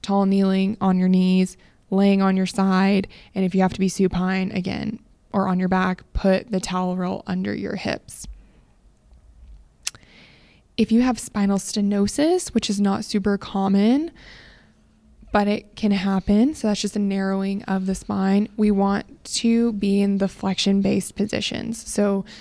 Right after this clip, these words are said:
sitting, deep squat, side lying, on your back with the towel under your hips, and we wanna avoid extension. So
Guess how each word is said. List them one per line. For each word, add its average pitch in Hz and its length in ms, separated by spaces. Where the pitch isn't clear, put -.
sitting, 214 640
deep 202 240
squat, 196 460
side 196 280
lying, 190 640
on 202 180
your 196 100
back 190 400
with 190 440
the 190 540
towel 196 460
under 185 220
your 190 140
hips, 220 400
and 196 160
we 190 80
wanna 185 320
avoid 175 400
extension. - 880
So - 400